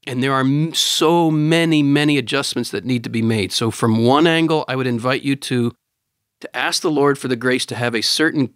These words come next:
compassion on your husband in his adjustment to this new reality. His difficulty in adjusting is evidenced by the fact that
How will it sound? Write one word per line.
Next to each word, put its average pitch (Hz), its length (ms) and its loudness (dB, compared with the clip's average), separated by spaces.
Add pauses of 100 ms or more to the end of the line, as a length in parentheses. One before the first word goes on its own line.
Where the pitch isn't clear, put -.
(100)
compassion 147 960 0
on 147 220 2
your 131 140 0
husband 123 680 -2
in 117 180 -2
his 156 380 2
adjustment 131 680 -2
to 120 100 -6
this 120 240 -4
new 127 180 2
reality. 113 580 0 (520)
His 151 240 2
difficulty 147 1120 -2
in 151 160 4
adjusting 120 840 -2
is 127 240 -2 (140)
evidenced 147 720 0
by 127 360 -2
the 170 100 -4
fact 170 580 -6 (540)
that 127 280 -6